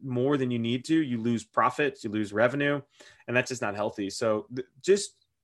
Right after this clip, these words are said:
understand that a sales rep is there to get you to buy a tool so he gets a commission.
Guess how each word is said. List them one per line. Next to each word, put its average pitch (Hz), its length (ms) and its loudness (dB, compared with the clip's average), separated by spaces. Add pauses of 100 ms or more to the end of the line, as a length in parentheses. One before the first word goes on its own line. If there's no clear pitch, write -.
(240)
understand 160 720 2
that 117 100 2
a 113 40 -2
sales 147 500 2
rep 104 320 0 (440)
is 117 120 -6
there 147 320 8
to 131 160 -6 (160)
get 135 220 4
you 135 100 0
to 113 80 -2
buy 117 340 4
a 139 80 6
tool 120 360 -2
so 107 160 -4
he 123 200 -2
gets 113 200 -2
a 107 40 -8
commission. - 480 -8